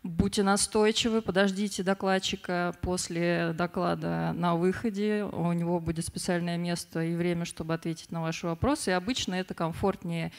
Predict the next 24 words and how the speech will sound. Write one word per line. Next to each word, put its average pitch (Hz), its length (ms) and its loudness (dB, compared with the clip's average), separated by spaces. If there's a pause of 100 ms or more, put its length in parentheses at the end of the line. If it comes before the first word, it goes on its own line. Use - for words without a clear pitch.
(140)
и - 60 -4
спросить, - 680 -2 (240)
вам 233 200 4
комфортнее, 226 680 0
а 170 120 0
докладчику 185 540 -4
комфортнее 165 560 -4
ответить. - 540 -8 (360)
А, 170 520 2
наши 214 340 0
любимые 208 420 4
дорогие 196 500 2
онлайн-участники, 196 1000 2
в - 60 -4
том 180 180 0
числе - 260 -2
члены 180 320 -2
программных 165 540 -4
комитетов, 175 540 -4
которые 196 280 -6
смотрят 196 300 -6
нас 185 240 -4
в 185 40 -4
онлайне, 180 600 -2